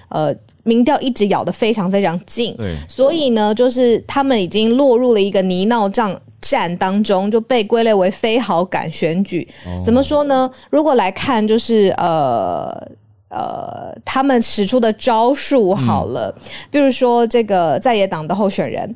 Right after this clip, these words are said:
Speaker 2: 嗯。
Speaker 1: 他就被爆出说他请了巫术啊，有法师。
Speaker 2: 啊？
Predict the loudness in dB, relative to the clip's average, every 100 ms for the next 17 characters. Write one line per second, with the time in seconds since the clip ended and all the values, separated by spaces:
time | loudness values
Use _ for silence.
0 | -10 -4 -2 0 2 2 0 -2 0 0
1 | -2 -10 -2 0 2 2 4 0 -2 -10
2 | -6 -4 -2 -2 -2 -6 -4 0 0 0
3 | 0 0 -2 -2 -2 -2 -4 -4 -4 -4
4 | 0 -2 -2 -4 -2 -2